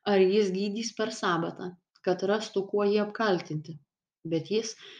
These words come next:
žinodamas jų mintis, tarė vyrui su padžiūvusia ranka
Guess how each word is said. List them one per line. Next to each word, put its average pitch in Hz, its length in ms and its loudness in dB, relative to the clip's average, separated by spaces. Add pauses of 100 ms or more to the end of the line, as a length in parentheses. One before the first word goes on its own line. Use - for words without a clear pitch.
(160)
žinodamas 202 720 4
jų 196 160 4
mintis, 175 460 0
tarė 208 340 2
vyrui 165 300 0
su 160 180 -6
padžiūvusia 185 600 4
ranka 180 340 -2